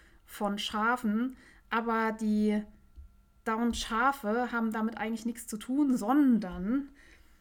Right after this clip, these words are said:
dieser Begriff Down geht, äh, kommt vom englischen Wort für Hügel oder Hill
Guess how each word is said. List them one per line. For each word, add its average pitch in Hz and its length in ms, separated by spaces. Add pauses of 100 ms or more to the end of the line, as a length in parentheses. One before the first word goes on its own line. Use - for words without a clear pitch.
(200)
dieser 208 680 (840)
Begriff 240 460
Down 240 480
geht, 233 500 (300)
äh, 214 320
kommt 226 360
vom 214 640
englischen 240 520
Wort 214 220
für 202 360 (540)
Hügel 254 540
oder 190 200
Hill 240 580